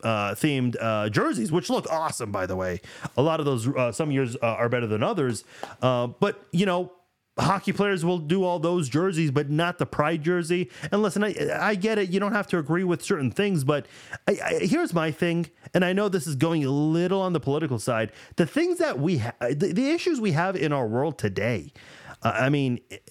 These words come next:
are we really in a position where we should be having this massive discussion about Pride?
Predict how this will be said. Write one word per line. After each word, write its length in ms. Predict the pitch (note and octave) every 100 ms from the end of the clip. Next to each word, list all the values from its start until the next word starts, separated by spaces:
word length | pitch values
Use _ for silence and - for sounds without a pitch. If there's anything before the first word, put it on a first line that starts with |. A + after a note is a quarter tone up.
| _ -
are 120 | C#3
we 140 | B3
really 440 | G3+ A#2+ C3+ A3 A#3+
in 80 |
a 80 | G#3
position 460 | D#3+ C3+ D3 E3 C#3+
where 160 | C3+
we 160 | B2 A#2+
should 320 | - E3 D#3
be 480 | D#3+ D3+ B2 G#2+ G2 - - - - -
having 400 | E3+ D#3+ F3 D3
this 360 | C#3 A2+ - - _ _ _ _ _ _ _ _
massive 840 | C3+ B2 C#3+ D#3 D#3+ - F3 B2
discussion 580 | G#2 A2 - B2+ C3 E3
about 500 | C#3+ C3+ B2 - _
Pride? 600 | - A2+ G#2+ A#2+ D3 D3+